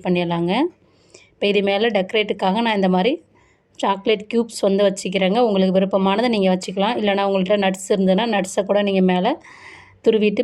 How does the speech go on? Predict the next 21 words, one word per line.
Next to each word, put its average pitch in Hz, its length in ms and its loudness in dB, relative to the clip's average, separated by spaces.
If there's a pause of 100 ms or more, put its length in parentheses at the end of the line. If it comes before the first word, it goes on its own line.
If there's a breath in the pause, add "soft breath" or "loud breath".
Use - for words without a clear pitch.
மேல 190 140 0 (100)
சேர்த்துக்கலாங்க. 185 560 -2 (120)
அப்பதான் 196 280 -2
குழந்தைங்களெல்லாம் 190 540 2
அட்ராக்டிவா 190 500 -2
விரும்பி 185 320 0
சாப்பிடுவாங்க. 180 600 0
இப்ப 226 180 -6
நமக்கு 180 320 -2
சூப்பரான 190 460 -2 (100)
சுவையான 185 480 0 (680 loud breath)
அவலை 208 280 4
வச்சு 208 260 -2
செஞ்ச 202 300 2
ஸ்வீட் 196 280 -2
ரெசிபி 190 360 -4
வந்து 208 200 0
ரெடி 185 220 2
ஆயிடுச்சுங்க. 185 400 0
ரொம்ப 190 220 2
ஹெல்த்தியான 190 460 2